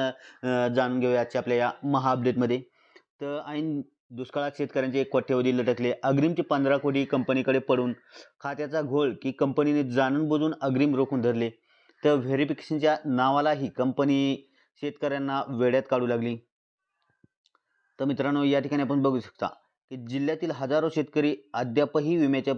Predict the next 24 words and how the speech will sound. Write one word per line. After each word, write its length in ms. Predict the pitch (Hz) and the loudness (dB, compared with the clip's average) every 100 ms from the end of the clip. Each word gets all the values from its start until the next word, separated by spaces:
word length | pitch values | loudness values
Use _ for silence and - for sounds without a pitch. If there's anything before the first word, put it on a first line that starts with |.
| 127 - | -4 -12
अग्रिमपासून 580 | 127 123 143 139 135 131 | -10 -6 -4 -4 -4 -2
वंचित 280 | 120 110 117 | -2 -2 -2
आहेत. 120 | 104 - _ _ _ - | -2 -6 _ _ _ -14
"आमचा 440 | 139 143 - 160 - | -10 -10 -4 -4 -4
विमा 200 | 143 135 | -4 -2
का 320 | 143 - 143 156 | -2 0 0 2
मिळत 220 | 151 123 | 2 0
नाही?" 160 | 131 - | 0 -4
अशी, 420 | 139 139 151 127 | -4 -2 -2 2
याची 240 | 127 135 170 | 2 4 2
विचारणा 500 | 160 151 143 135 135 | 2 2 2 0 -2
करण्यासाठी 520 | 135 127 139 135 131 | 0 0 0 0 -2
जिल्ह्यातील 380 | 127 135 135 143 - | 2 2 2 0 -2
अनेक 240 | 151 160 | -4 -2
शेतकरी 300 | - 127 143 | -4 0 0
बीडमधील 500 | 135 147 170 147 127 | 2 2 2 2 0
विमा 220 | 110 143 | 0 -2
कंपनीच्या 1000 | 139 139 127 131 131 _ _ - _ 143 | 0 -2 0 0 0 _ _ -20 _ -10
कार्यालयातील 560 | 135 143 139 147 143 147 | -4 -4 -2 -4 -6 -6
उंबरवर 460 | 139 135 131 127 127 | -2 2 2 2 0
ते 280 | 135 135 - | 0 0 0
झिज-, 480 | 117 123 131 - - | 0 2 2 -4 -10
झिजवत 360 | 117 127 135 131 | -6 -2 -2 0
आहेत. 180 | 123 | 0